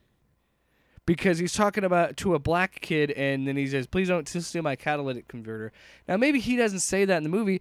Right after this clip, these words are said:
but it's sure as hell edited like it in the trailer. And then we have a black player, he gets his pants pulled down, and they say, "That's the biggest dick I've ever seen on a lady." It's like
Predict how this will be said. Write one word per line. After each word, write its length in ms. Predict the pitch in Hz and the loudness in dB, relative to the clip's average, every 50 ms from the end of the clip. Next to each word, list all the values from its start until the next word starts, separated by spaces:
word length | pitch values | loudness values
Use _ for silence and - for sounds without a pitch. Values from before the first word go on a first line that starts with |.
| - - - - | -4 -14 -12 -8
but 100 | - 107 | -6 -6
it's 120 | 104 - | -6 -6
sure 160 | - - 143 170 | -4 -2 0 -2
as 80 | 165 - | 0 2
hell 160 | 170 160 156 - | 2 2 2 2
edited 340 | 131 151 185 196 180 165 | 0 2 4 4 4 4
like 180 | 156 160 160 160 | 4 4 4 4
it 80 | 160 160 | 2 0
in 80 | 160 | 0
the 80 | 147 120 | -2 -2
trailer. 460 | - 151 175 220 196 139 131 156 175 - - - - _ _ - - _ _ - - - _ _ _ _ - | -2 -2 -2 0 0 -2 -2 -4 -6 -10 -20 -20 -20 _ _ -20 -20 _ _ -20 -20 -20 _ _ _ _ 0
And 160 | 151 165 185 | 2 6 8
then 300 | 196 196 196 190 190 185 - | 8 10 8 8 6 6 6
we 160 | 180 196 185 | 8 8 10
have 240 | 175 196 190 190 180 | 10 10 10 10 10
a 60 | 170 | 8
black 340 | 147 160 175 190 202 208 - | 6 6 6 6 6 4 2
player, 560 | - - 190 180 175 170 170 165 165 160 151 | 2 4 6 6 8 8 6 6 4 2 0
he 240 | 156 - 127 160 165 | -2 -6 -8 -6 0
gets 220 | 165 170 156 - | 0 0 0 0
his 100 | 131 - | -8 -2
pants 300 | - 170 202 226 233 202 | 0 2 2 2 2 0
pulled 260 | - - 170 156 143 | -2 0 0 0 2
down, 260 | 143 139 135 135 135 | 2 2 2 2 2
and 160 | 131 131 131 131 | 0 0 0 0
they 140 | 131 131 131 | 0 0 -2
say, 140 | - - 143 | 0 -2 -2
"That's 180 | 135 147 139 | -2 -2 -2
the 120 | - 143 117 | -4 -6 0
biggest 340 | - 156 156 156 135 - | 0 2 2 2 -2 2
dick 200 | - 156 160 151 165 | 4 4 4 6 4
I've 100 | 151 151 | 2 4
ever 140 | 151 147 143 | 2 0 0
seen 220 | - - 165 151 | -2 -2 -2 -2
on 100 | 139 123 | -2 -2
a 80 | 117 113 | -2 -2
lady." 440 | 123 151 160 139 113 110 110 113 - _ _ _ _ _ - _ _ _ _ _ _ _ _ _ | 0 2 2 0 0 -4 -8 -10 -12 _ _ _ _ _ -20 _ _ _ _ _ _ _ _ _
It's 100 | - - | -2 2
like 380 | 131 120 117 110 - - - | 2 2 2 0 -4 -10 -20